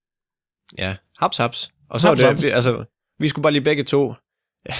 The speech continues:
Speaker 1: jeg vil lige sige, begge to bare lige trille ud af sengen, og så over og sidde foran, øh, foran computeren og mikrofonen, og det samme skulle han. Altså, det, det er virkelig ikke værre, end man,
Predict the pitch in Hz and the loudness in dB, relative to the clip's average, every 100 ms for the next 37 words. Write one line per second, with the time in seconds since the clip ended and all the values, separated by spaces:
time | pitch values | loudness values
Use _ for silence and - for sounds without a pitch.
0 | 113 - 107 107 123 113 127 120 120 120 | -6 -4 -2 0 0 0 0 0 0 2
1 | 123 - 135 135 123 131 107 - _ _ | 0 0 2 2 2 0 -2 -8 _ _
2 | _ - 120 139 131 131 98 104 95 131 | _ -2 0 4 4 4 2 0 0 0
3 | 131 131 - 110 101 95 85 85 95 90 | 0 0 -2 -2 0 -2 -4 -4 -6 -10
4 | - _ _ - 120 123 101 156 202 143 | -14 _ _ -6 -4 -4 -4 -2 0 -2
5 | 104 _ - 107 101 104 104 175 151 95 | -6 _ 0 2 2 -2 -2 -2 0 -2
6 | - 110 - 131 135 107 95 104 - _ | -4 -4 -2 -2 -4 -4 -4 -6 -14 _
7 | _ _ _ _ - 113 107 127 110 131 | _ _ _ _ -6 -4 0 0 0 2
8 | 127 135 127 120 123 123 120 104 | 2 2 0 0 0 0 0 -2